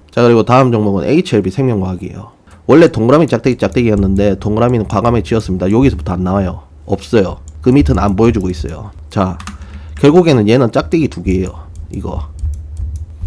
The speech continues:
여기서 모든 게 이뤄지고 있고 에이치엘비 제약이랑 생명과학 엘비 셋 다 똑같아요. 오월에 세력일봉 시작 자리 여기서 끝까지 밀어가지고 여기서 시작 자리까지 밀어가지고 여기서 움직이고 있는 건 맞아요.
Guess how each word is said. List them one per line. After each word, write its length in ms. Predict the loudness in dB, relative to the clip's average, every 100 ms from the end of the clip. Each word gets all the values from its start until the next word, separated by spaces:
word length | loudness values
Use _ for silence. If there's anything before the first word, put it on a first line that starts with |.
| 2
여기서 300 | 4 4 2
모든 300 | 0 2 2
게 80 | 2
이뤄지고 400 | 0 0 0 -4
있고 580 | -2 0 0 0 -8 -14 -8 2
에이치엘비 500 | 4 4 4 4 4
제약이랑 480 | 4 4 6 2
생명과학 540 | 2 2 2 2 2 2
엘비 340 | 0 2 -2 -4
셋 260 | -6 -4 0
다 160 | 0
똑같아요. 580 | 0 -4 -4 -4 -8 -10 -16 -2
오월에 360 | 4 6 8 6
세력일봉 640 | 4 2 0 -2 -6 -8
시작 320 | -6 -2 0
자리 320 | 0 -2 -2 -2
여기서 440 | 0 2 0 -2
끝까지 340 | -2 0 0 0
밀어가지고 520 | 0 0 -2 -4 -2
여기서 320 | 0 0 0
시작 260 | -2 -4 -2
자리까지 340 | -2 -2 -2
밀어가지고 640 | 2 4 4 0 -2 -2
여기서 300 | -2 -2 -2
움직이고 500 | -4 -4 -4 -4 -4
있는 160 | -4 -2
건 80 | 0
맞아요. 320 | 0 0